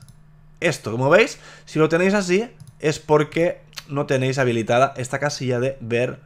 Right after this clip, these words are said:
eh, elementos ocultos. Y aquí tenemos la carpetita de content, ¿vale? Y lo único que tenemos que hacer ahora es entrar dentro de content,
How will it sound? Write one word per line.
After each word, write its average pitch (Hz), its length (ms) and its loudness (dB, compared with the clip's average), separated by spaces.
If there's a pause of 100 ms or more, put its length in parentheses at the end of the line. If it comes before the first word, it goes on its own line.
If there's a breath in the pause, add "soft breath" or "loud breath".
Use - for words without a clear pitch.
(600 soft breath)
eh, 107 140 -4
elementos 117 480 -4
ocultos. - 600 -12
Y - 40 -12
aquí 117 160 -10
tenemos 123 320 -4
la 123 80 -4
carpetita 127 580 -6 (460 loud breath)
de 202 160 4
content, 165 640 2 (300)
¿vale? 160 220 2 (640 loud breath)
Y 170 120 4
lo 175 120 6
único 214 260 4
que 190 80 4
tenemos 175 380 0
que 160 80 2
hacer 143 200 2
ahora 135 280 4
es 135 120 -4
entrar 123 600 -6
dentro 113 460 -4
de 98 140 -10
content, 196 640 -2